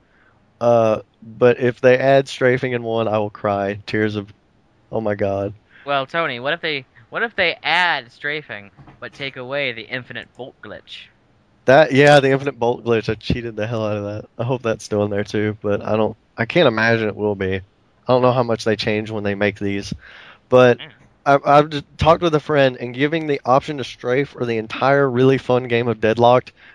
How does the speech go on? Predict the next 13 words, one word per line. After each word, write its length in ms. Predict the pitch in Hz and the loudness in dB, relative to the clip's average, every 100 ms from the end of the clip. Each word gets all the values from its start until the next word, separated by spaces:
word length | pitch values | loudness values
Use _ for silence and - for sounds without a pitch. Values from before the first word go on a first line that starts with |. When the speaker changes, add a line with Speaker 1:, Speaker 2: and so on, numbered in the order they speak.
| _ | _
Speaker 1:
we 160 | 120 127 | -6 -4
will 140 | 127 | -2
be 200 | 117 113 | -2 -4
equally 340 | 104 113 107 | -4 0 0
as 100 | 101 | 0
happy 300 | - 95 95 - | 0 0 0 2
<laughs> 40 | |
if 120 | 160 | 2
that's 260 | - 165 - | 2 0 2
either 240 | 151 139 | 4 6
of 80 | 139 | 6
those 240 | 160 127 - | 4 2 0
things. 540 | 147 156 - - | -4 -2 -4 -8